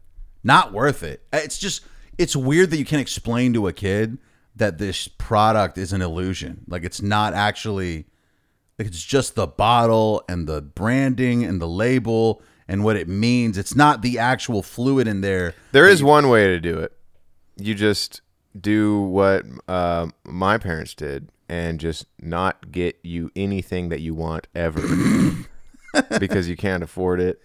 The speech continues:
Speaker 2: And
Speaker 1: That's
Speaker 2: then,
Speaker 1: one, yeah,
Speaker 2: and then
Speaker 1: yeah.
Speaker 2: you, and then you learn quick
Speaker 1: Yeah.
Speaker 2: <laughs> that things aren't really all they're chalked up to be. <laughs>
Speaker 1: Yeah, uh, that's, that's one way. How about this? You take Prime, you empty it, you put Gatorade in there, you seal it,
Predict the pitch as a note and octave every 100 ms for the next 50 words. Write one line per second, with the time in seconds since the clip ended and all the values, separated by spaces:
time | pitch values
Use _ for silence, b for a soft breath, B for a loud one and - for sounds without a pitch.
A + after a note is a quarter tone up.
0 | _ F2 F2 E2+ E2+ E2 E2+ A3+ G3 F#2
1 | - E3+ D3 A#2 B2+ A#2+ B2+ B2+ A#2+ C3+
2 | C#3 B2+ - C#3+ A2 - - _ - F2+
3 | - F#3+ D3+ - C#3 B2 A#2 D#3+ D#3 D3
4 | C#3+ C#3 C3+ C3+ C3+ C3 B2+ A#2+ C3 A#2
5 | A2 A2 G2+ F#2 G2+ A2 - - _ _
6 | - F#2 C3 C3+ C3+ - A#2+ A#2 A2+ A2
7 | G2+ C3 - C3 - A#2+ A#2 A#2+ B2 B2+
8 | G#2 A#2+ - - - G2 G2+ F#2+ B2 B2+
9 | - A#2+ G#2 D#2 E2 G#2+ _ b b b
10 | b - - G#2 A#2 - F2 E2 D2 _
11 | - E2 D#2+ A#2 E2+ F#2+ F#2+ G#2 F#2+ E2+
12 | D#2 D#2 D#2 D#2+ F2 F2+ - D#2 - -
13 | G#2+ F2+ D#2+